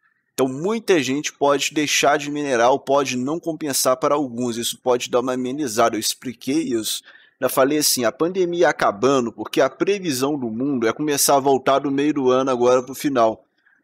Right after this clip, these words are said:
Pode dar uma melhorada, eu te falei possibilidades, possibilidades.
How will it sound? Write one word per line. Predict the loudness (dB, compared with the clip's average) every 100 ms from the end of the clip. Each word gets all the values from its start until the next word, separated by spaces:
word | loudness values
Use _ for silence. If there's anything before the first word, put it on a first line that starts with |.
| _
Pode | 2 4 2
dar | 2 2
uma | 2 2
melhorada, | 2 4 6 6 4
eu | 0
te | -2 2
falei | 2 4 0 -2 _ 2
possibilidades, | 4 4 2 -2 -8 -12 -12 -6 0 2 0 -6 -8 -6 -8 _ _ _ _
possibilidades. | -2 0 0 -4 -6 -8 -8 -4 -2 -4 -6 -10 -10